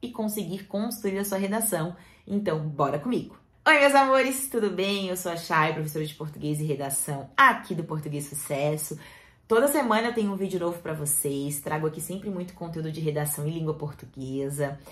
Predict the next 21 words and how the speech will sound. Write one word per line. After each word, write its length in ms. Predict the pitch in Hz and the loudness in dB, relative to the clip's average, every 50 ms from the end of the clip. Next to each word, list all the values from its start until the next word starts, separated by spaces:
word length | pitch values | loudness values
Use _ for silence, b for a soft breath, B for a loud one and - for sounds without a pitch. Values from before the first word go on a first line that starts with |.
| B B B B B B - | B B B B B B -10
te 140 | - - 240 | 0 2 4
ajuda 260 | 220 220 214 196 190 | 6 6 6 4 4
a 40 | 190 | 2
escrever 440 | 180 - - 185 170 165 165 165 165 | 2 0 -2 -2 -2 -2 -2 -2 -2
do 100 | 170 180 | -4 -4
começo, 840 | - 247 226 202 180 180 208 240 254 247 240 - - - - 202 | -2 -2 0 0 0 0 2 2 2 0 0 0 0 0 0 0
né, 160 | 175 175 180 | -2 -2 -2
do 80 | 180 196 | -2 -4
zero, 640 | 180 156 160 165 160 165 175 185 185 180 175 175 165 165 165 - - - - | -4 -2 2 2 4 4 4 4 4 2 2 0 -2 -4 -8 -12 -16 -10 -8
não 100 | 202 202 | -6 -6
sei 220 | - - 240 254 | -4 -2 -2 -2
nada 960 | 247 233 233 240 240 254 269 269 269 262 226 202 180 160 156 156 156 151 156 156 | 0 2 2 4 6 8 8 8 8 8 6 4 0 0 2 2 4 2 2 0
sobre 240 | - 180 160 170 | -2 -4 -4 -2
redação, 520 | 165 160 147 143 143 - - 151 147 151 151 B B B B B | -2 -2 -2 -2 -4 -4 -2 -4 -4 -4 -6 B B B B B
aqui 120 | _ - | _ -4
embaixo 260 | 233 233 226 214 208 | 0 0 0 0 0
tem 100 | - 214 | -2 -4
um 80 | 185 165 | -4 -4
curso 320 | - 180 180 175 170 - - | -4 -4 -4 -4 -4 -8 -8
pra 100 | 156 156 | -8 -8
você, 420 | 143 131 123 - 139 131 131 131 | -8 -8 -8 -6 -6 -6 -6 -6